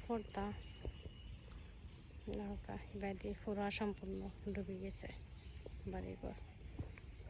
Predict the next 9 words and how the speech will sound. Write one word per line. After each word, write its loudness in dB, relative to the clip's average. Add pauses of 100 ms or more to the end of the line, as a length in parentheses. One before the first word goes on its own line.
(1120)
আমরা 6 (120)
লাগি 10
সবাই 8
দোয়া 8
করবা, 8 (1120)
খুবই 2
রিস্কে 4 (100)
আছি। 0 (3000)
আর 2